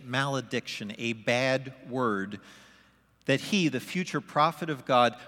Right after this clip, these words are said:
pronounces on himself. This is a curse that was normally used for God's enemies.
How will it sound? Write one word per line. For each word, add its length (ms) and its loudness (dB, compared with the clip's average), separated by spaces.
pronounces 580 0
on 140 0
himself. 800 -2
This 160 -4
is 100 -4
a 60 -6
curse 320 -6
that 80 -6
was 160 -8
normally 360 -4
used 400 -6
for 120 -10
God's 340 -4
enemies. 720 -10